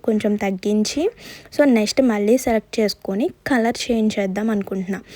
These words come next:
So ఇక్కడ మనకి హోమ్ పేజ్లోనే కలర్ అలాగే అండర్‌లైన్ చేయాలనుకున్నా, బోల్డ్ చేయాలనుకున్నా అక్కడే కనిపిస్తుంది. బీ అంటే బోల్డ్ అంటే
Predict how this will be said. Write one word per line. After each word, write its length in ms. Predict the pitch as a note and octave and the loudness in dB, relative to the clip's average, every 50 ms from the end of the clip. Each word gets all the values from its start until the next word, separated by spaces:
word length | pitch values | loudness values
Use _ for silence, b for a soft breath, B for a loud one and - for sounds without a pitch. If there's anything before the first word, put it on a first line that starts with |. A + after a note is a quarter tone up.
| B B B B B - | B B B B B -2
So 60 | - C#4 | 0 0
ఇక్కడ 160 | C4+ - C4+ C4 B3+ | 2 4 4 4 4
మనకి 260 | B3 A#3+ A#3 - C4+ B3+ - | 2 2 2 0 -2 0 0
హోమ్ 240 | A#3 G#3+ G3+ G3+ G#3+ G#3+ | 0 0 2 2 2 4
పేజ్లోనే 440 | B3 A#3+ A#3+ A#3 A#3 A#3 A#3 B3 C4 - - | 6 6 6 4 2 2 2 0 0 -2 -2
కలర్ 400 | B3 A3 G#3 G3+ G3+ G3+ G3 G3+ G3+ G3+ - - G#3 | 0 0 2 2 0 0 0 0 0 0 0 0 0
అలాగే 260 | G3 G3 G3 G3+ A#3 A#3+ - G#3+ | 0 0 0 0 0 0 0 -2
అండర్‌లైన్ 400 | G3+ G3+ G3+ G3+ G3+ G#3 A3 G#3+ - | -2 0 0 0 0 2 0 0 0
చేయాలనుకున్నా, 640 | G#3+ G3+ G3+ G3 G3 G3 G3 G3 - G#3 G3 G3 G3 G3 G3+ | 0 -2 -2 -2 -2 -4 -4 -4 -4 -4 -4 -4 -4 -4 -4
బోల్డ్ 300 | G#3 G3+ G3+ G3+ G#3+ G#3+ - | -2 0 2 2 0 0 0
చేయాలనుకున్నా 640 | A3 G#3 G3 G3 G3 G3 F#3+ G3 - G3+ F#3+ F#3+ F#3+ - - A3+ | 0 0 0 -2 -2 -4 -6 -6 -6 -6 -6 -6 -8 -8 -10 -12
అక్కడే 220 | - - A3 A#3 A#3+ A#3+ | -6 -2 0 0 2 2
కనిపిస్తుంది. 400 | A3 G3+ G#3 G3 - - G3 G3 G3 | 2 0 -2 -4 -4 -4 -4 -2 0
బీ 80 | G#3 G3+ G3+ G#3 | 0 0 0 -2
అంటే 160 | G#3 G#3 A3+ A#3 A3 G#3 | -2 -4 -4 -4 -2 -2
బోల్డ్ 240 | G3 G3 G3 F#3+ F#3+ | -2 -2 -4 -4 -6
అంటే 140 | G3 G3+ B3+ | -4 -4 -4